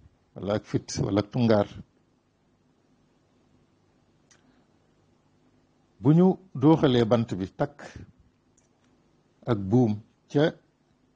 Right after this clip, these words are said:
yaari cati bant ba, bant ba doox, buum googu nga xam ne mooy nekk ci diggante ñaari cati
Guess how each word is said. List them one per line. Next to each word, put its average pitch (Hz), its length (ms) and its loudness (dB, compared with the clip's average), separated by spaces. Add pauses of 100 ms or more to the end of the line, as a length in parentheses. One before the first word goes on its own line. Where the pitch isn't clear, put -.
(520)
yaari 117 440 2
cati 113 360 -6 (1500)
bant 104 300 0
ba, 90 120 0 (1900)
bant 110 260 -2
ba 110 160 2
doox, 135 340 4 (2500)
buum 127 300 2
googu 120 320 4
nga 143 120 0
xam 143 200 -2
ne 123 100 0
mooy 127 320 2 (760)
nekk 117 320 -4 (120)
ci 131 140 -4 (340)
diggante 120 540 0 (1200)
ñaari 120 400 2
cati 117 320 -6